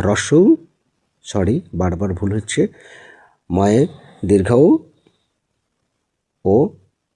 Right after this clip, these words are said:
ক, ঠিক আছে? ময় দীর্ঘ ও ক। এই মুখ ও বধির বলতে বোঝায়, বধির মানে কি? শোনে না, আর মুখ মানে কথা বলতে পারে না। ওকে? তাদের জন্য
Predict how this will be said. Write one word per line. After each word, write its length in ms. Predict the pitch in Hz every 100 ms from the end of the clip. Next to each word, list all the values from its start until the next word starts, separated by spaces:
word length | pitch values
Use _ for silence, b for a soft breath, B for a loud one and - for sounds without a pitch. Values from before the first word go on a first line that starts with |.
| _ _
ক, 60 | 123 90 67 67 _ -
ঠিক 140 | 156
আছে? 280 | 175 - 85 85 _ _ _ 95
ময় 260 | 104 107
দীর্ঘ 280 | 90 107 - 160 233
ও 60 | - 98 -
ক। 60 | - - _ _ _ _ _ _ _ _ b b b _ _ -
এই 180 | 143 202 - _ 113
মুখ 260 | 139 170 165 -
ও 60 | 143
বধির 360 | 120 120 110 131
বলতে 300 | 120 104 117
বোঝায়, 640 | 101 104 92 120 151 330 - _ _ _ _ _ _ -
বধির 460 | 90 92 123 131
মানে 180 | 127 131
কি? 180 | 131 135 90
শোনে 300 | 92 117 120
না, 180 | 135 196 -
আর 180 | 95 92
মুখ 180 | 98 98 107
মানে 220 | 104 180 -
কথা 260 | 92 101
বলতে 420 | 90 87 82 151 208 _ _
পারে 240 | - 76 -
না। 120 | - - _ _ _ _ _
ওকে? 280 | 104 - 175 - _ b b b b b
তাদের 280 | 135 151 180
জন্য 240 | 175 165